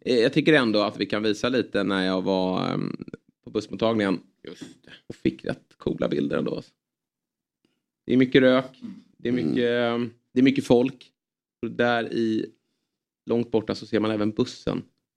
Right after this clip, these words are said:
Speaker 1: komma in. Men ni ser detaljerna.
Speaker 3: Jag ser det.
Speaker 1: Eller
Speaker 3: Detaljerna
Speaker 1: hur?
Speaker 3: syns ju skitbra. Det är
Speaker 1: Ja, det gör ju verkligen
Speaker 3: Mm.
Speaker 1: det. Eh, och det här är mitt på ljusa dagen. Alltså, jag skulle säga att den här kameran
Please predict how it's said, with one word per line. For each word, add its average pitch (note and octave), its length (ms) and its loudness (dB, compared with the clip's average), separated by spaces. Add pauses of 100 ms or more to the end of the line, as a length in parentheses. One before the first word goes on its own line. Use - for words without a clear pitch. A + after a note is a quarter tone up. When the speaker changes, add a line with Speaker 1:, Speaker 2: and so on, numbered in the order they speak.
Speaker 1:
komma A2 220 -4
in. - 100 -4
Men A2 120 0
ni A#2 60 2
ser D#3 240 0
detaljerna. F#2+ 720 -2 (280)
Speaker 3:
Jag A#2 100 6
ser D#3 180 6
det. G#2+ 80 8
Speaker 1:
Eller F2+ 140 0 (140)
Speaker 3:
Detaljerna C#3+ 300 6
Speaker 1:
hur? B2 60 4
Speaker 3:
syns G#2+ 220 2
ju G#2+ 40 -2
skitbra. - 340 2
Det F#2 80 0
är A2 40 2
Speaker 1:
Ja, B2 280 2
det B2+ 60 0
gör C3+ 160 0
ju A#2+ 60 -2
verkligen B2 320 -2
Speaker 3:
Mm. - 100 -12 (240)
Speaker 1:
det. - 60 -14
Eh, - 200 -14
och - 120 -12
det A2+ 60 -4
här A#2+ 60 -2
är B2+ 40 -2
mitt B2+ 180 -4
på C3+ 60 0
ljusa A#2+ 200 0
dagen. A2+ 440 4
Alltså, - 160 -12
jag B2 140 2
skulle B2+ 180 2
säga C#3 160 6
att A#2+ 80 0
den B2+ 120 2
här B2+ 100 2
kameran B2 460 2